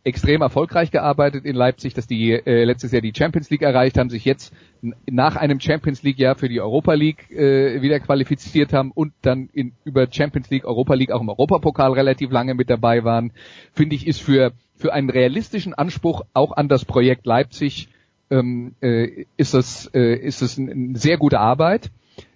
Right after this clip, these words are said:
Ähm, ein klar identifizierbarer Fußball auch, aber Hasenhüttl hat versucht, die Spielweise im vergangenen Jahr ein bisschen umzustellen.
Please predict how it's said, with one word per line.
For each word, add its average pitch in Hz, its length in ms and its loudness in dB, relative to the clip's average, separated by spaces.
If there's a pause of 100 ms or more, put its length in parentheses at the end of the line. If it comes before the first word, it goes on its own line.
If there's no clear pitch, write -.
(140)
Ähm, 127 320 -2 (260)
ein 139 380 -12
klar 143 240 2
identifizierbarer 135 1160 0
Fußball 185 580 -2 (160)
auch, 135 480 0
aber 131 300 2
Hasenhüttl 147 500 -2
hat 139 140 -6
versucht, 143 580 -8 (600)
die 117 160 -10
Spielweise 156 800 2
im 131 280 -2
vergangenen 127 640 0
Jahr 123 340 4
ein 131 120 -6
bisschen 123 340 -6
umzustellen. 175 680 0